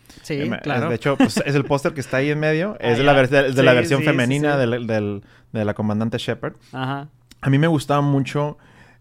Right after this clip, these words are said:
Speaker 2: no tanto porque estuviera divertido el juego, el juego está muy divertido, pero a mí me gustaba mucho el, el, el concepto de que algún día ya no fuéramos mexicanos, americanos, franceses, o sea, fuéramos humanos,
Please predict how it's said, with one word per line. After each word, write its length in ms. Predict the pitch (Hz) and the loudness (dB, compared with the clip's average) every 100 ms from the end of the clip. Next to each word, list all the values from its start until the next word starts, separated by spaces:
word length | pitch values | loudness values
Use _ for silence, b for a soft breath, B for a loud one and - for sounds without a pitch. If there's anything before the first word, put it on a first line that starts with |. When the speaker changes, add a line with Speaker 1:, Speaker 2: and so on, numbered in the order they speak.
| _ _ _ _ _ - | _ _ _ _ _ -2
Speaker 2:
no 300 | 151 156 175 | 2 2 2
tanto 400 | 196 196 214 208 | 0 -2 -4 -2
porque 300 | 175 - 120 | -4 -2 -8
estuviera 340 | - 107 120 | -8 -4 -2
divertido 360 | 151 110 87 107 | -2 -4 -6 -10
el 60 | |
juego, 160 | - 113 | -6 -8
el 60 | 92 | -6
juego 160 | 117 | -8
está 180 | 120 131 | -6 -4
muy 140 | 143 | -2
divertido, 340 | 131 101 113 107 | -2 -2 -4 -4
pero 120 | 107 | -2
a 20 | |
mí 100 | 113 | -2
me 80 | 151 | -2
gustaba 280 | 151 - 135 | -4 -4 -4
mucho 460 | 135 131 135 131 - | -4 -4 -8 -10 -10
el, 260 | 120 110 - | -6 -6 -4
el, 320 | 110 101 95 b b b | -4 -4 -6 b b b
el 200 | 131 127 | 0 2
concepto 680 | 127 113 139 135 - 214 - | 0 0 -2 -2 -4 -8 -8
de 220 | 123 123 | -4 -4
que 160 | - 117 | 0 0
algún 340 | 117 120 147 | 0 0 -4
día 360 | 147 160 185 - - | -2 -2 -2 -8 -14
ya 180 | 117 123 | -6 -2
no 80 | 131 | -2
fuéramos 560 | 135 135 135 127 - b b b - | -2 -2 -2 -4 -6 b b b -14
mexicanos, 640 | 170 - 110 98 98 - - | -14 -8 -6 -6 -8 -12 -12
americanos, 680 | - 135 104 - 90 - - - | -6 -4 -4 -6 -10 -10 -14 -16
franceses, 800 | - 147 131 107 - 101 98 - b b b b - | -8 -8 -8 -12 -16 -16 -16 -18 b b b b -16
o 100 | 98 | -14
sea, 440 | - 92 - - b b b - | -14 -14 -14 -16 b b b -16
fuéramos 640 | 131 127 135 160 160 143 - | -2 0 2 4 2 0 -6
humanos, 720 | - 135 135 147 185 269 - | -2 2 4 4 2 0 -4